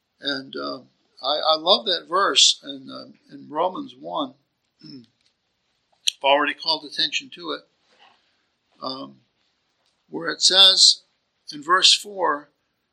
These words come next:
that Jesus, Christ our Lord, was born of the seed of David according to the flesh, verse four, and declared to be the Son of God with power,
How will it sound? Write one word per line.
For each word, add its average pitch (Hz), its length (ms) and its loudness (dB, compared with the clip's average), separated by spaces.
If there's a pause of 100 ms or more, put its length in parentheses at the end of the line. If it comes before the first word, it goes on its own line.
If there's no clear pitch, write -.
(260)
that 160 220 -6
Jesus, 196 760 4
Christ 220 400 4
our 196 140 2
Lord, 180 280 -8
was 156 160 -2
born 208 560 0
of 160 120 -6
the 151 80 -4
seed 220 260 2
of 185 140 0
David 185 340 4
according 202 380 -12
to 196 80 -8
the 180 80 -6
flesh, 165 680 4
verse 196 240 6
four, 170 540 2 (500)
and 165 240 0
declared 180 960 4 (1040)
to 165 60 -14
be 202 160 2
the 202 80 2
Son 214 280 6
of 185 100 -6
God 175 280 4
with 156 180 -6
power, 165 680 4